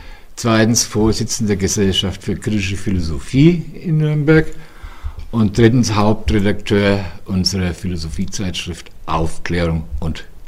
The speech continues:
Kritik. Das sind also meine drei Hauptaufgaben in diesem Zusammenhang. Jetzt können wir am besten, äh, chronologisch vorgehen, würde ich sagen.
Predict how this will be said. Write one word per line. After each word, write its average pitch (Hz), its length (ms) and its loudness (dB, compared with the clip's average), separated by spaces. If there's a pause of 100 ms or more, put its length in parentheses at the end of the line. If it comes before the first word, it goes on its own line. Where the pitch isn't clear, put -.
Kritik. - 440 2 (720)
Das 90 260 0
sind 90 180 2
also 90 280 -2
meine 87 420 0 (760)
drei 85 300 0
Hauptaufgaben 85 960 -4
in 85 140 -4
diesem 98 420 0 (140)
Zusammenhang. 101 680 2 (1500)
Jetzt 101 240 -4
können 127 160 4
wir 117 260 6 (920)
am 101 140 2
besten, 135 560 4
äh, 113 460 0 (140)
chronologisch 156 640 10
vorgehen, 165 480 8
würde 165 160 8
ich 165 100 6
sagen. 165 500 6